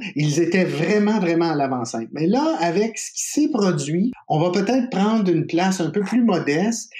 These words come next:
et ces gens-là vont possiblement, euh, se tourner davantage vers leurs réseaux transnationaux parce que la mouvance néo-charismatique pentecôtiste,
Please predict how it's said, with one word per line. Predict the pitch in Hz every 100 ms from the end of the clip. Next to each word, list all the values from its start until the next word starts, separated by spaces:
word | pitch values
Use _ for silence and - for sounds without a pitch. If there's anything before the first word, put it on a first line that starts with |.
| - - -
et | 220
ces | 196 - 285 285
gens-là | 214 220 190 165 196 262 202
vont | 175 160 147 - _
possiblement, | 269 262 - 208 196 190 220 190 - _ - 143
euh, | 135
se | - -
tourner | 117 - 160 196 233 208 -
davantage | - 160 240 220 185 196 214 233 165
vers | 160 147
leurs | 156 156
réseaux | 131 147 196 151 196 254 -
transnationaux | - 226 254 - 208 208 - 165 139 147 - _ _ _ _ _ _ -
parce | 147
que | - 156 190 135
la | 143
mouvance | 180 160 139 156 143 139
néo-charismatique | 135 123 127 123 123 120 131 -
pentecôtiste, | 123 120 117 139 131 120 -